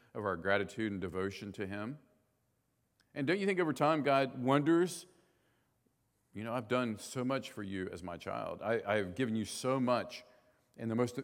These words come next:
important thing I've given you is myself to you. Why don't you respond any differently?"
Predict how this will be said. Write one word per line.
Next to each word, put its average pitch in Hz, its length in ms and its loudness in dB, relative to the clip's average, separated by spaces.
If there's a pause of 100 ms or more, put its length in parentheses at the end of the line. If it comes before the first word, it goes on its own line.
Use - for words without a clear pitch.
important 127 360 0
thing 110 160 0
I've 98 120 0
given 107 200 0
you 113 160 0
is 101 120 -4
myself 110 560 2
to 113 100 -6
you. 90 280 -4 (1600)
Why 117 320 4
don't 110 300 -2
you 104 80 -4
respond 95 400 -4
any 92 160 -4
differently?" 90 500 -10